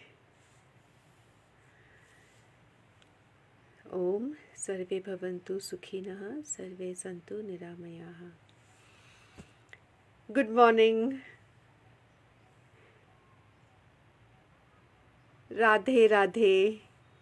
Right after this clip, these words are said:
क्राती जी, प्राची जी, नमस्ते। सुप्रभातम and, uh, a very lovely morning। पीछे अगर आप देख रहे हैं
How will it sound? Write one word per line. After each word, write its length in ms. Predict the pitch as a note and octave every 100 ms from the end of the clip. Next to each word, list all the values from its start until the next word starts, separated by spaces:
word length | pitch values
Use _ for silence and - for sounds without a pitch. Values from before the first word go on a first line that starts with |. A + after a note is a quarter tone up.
| _ -
क्राती 440 | B3+ G#3 G3+ A3 G#3+
जी, 200 | A3 G#3+
प्राची 440 | G#3 F#3+ F#3+ F#3+
जी, 220 | F3 F#3+
नमस्ते। 800 | F3+ F3 F3+ F3+ - F3 F3 F#3 - - - - - _ _ _ _
सुप्रभातम 1000 | - - A3+ G#3+ G#3+ A#3 F#3+ - G#3+ G#3 G3+
and, 560 | - F#3+ F#3 F#3+ F#3
uh, 300 | F#3+ F#3 F#3 G3 - _ _ _ _ _ _ _ _ _ _ _ _ - _ - F#3
a 100 | F#3
very 240 | F3+ F3+
lovely 420 | F3 D#3+ F3 F3+
morning। 380 | F3 F3 G#3+ G4 - _ _ _ _ _ _ _
पीछे 320 | B3+ A3+ - B3+
अगर 260 | A#3 A#3
आप 120 | A#3
देख 380 | G#3 A3 A3 -
रहे 220 | A#3+ A#3+
हैं 420 | B3+ B3+ D#4+ F#4+